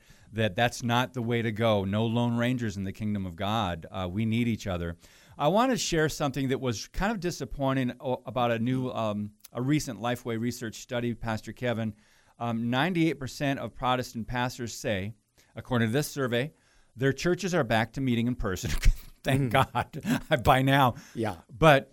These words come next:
Speaker 1: three quarters of them say they are still below pre-pandemic attendance.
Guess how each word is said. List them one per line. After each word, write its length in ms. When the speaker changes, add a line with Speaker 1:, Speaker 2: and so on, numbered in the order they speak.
Speaker 1:
three 460
quarters 680
of 160
them 240
say 480
they 260
are 120
still 720
below 960
pre-pandemic 1400
attendance. 960